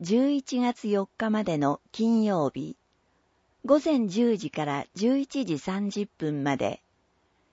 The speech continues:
四回あります。会場はスポーツ文化センターです。お問い合わせ先は、生涯学習課内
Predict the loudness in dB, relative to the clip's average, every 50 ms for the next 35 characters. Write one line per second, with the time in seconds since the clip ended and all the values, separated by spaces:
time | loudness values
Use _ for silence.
0 | _ _ 2 4 4 4 4 2 0 -2 -2 0 0 0 -2 -2 -4 -4 -4 -4
1 | -6 -6 -8 -14 -20 _ _ _ _ _ _ _ _ _ _ _ _ _ _ _
2 | _ _ _ _ _ _ _ _ 0 2 4 4 4 4 4 6 6 6 6 6
3 | 6 4 4 2 0 -4 -12 -6 2 4 4 4 4 2 0 -2 -2 0 2 2
4 | 2 2 0 -2 0 0 0 0 0 -2 -2 -2 -2 0 0 -2 -4 -6 -6 -8
5 | -10 -16 -20 _ _ _ _ _ _ _ _ _ _ _ _ _ _ _ _ _
6 | _ _ _ _ _ _ _ _ _ _ _ 0 2 4 6 6 6 6 6 6
7 | 6 4 4 2 2 -2 -2 0 -2 -2 0 0 2 4 4 4 2 0 -2 2
8 | 4 6 6 6 6 6 6 4 4 4 4 2 0 0 -4 -8 -6 -2 -2 -2
9 | 0 0 -2 0 0 0 0 -2 -2 -6